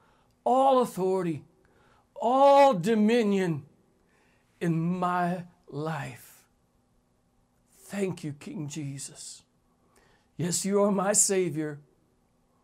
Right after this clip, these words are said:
and you are my King.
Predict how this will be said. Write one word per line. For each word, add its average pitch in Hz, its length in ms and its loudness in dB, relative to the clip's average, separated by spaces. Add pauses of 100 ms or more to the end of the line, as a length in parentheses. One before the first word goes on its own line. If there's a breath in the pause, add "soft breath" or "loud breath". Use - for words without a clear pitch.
(680 soft breath)
and 160 460 0 (380)
you 160 200 0
are 151 140 -2
my 143 220 -2
King. 120 420 -8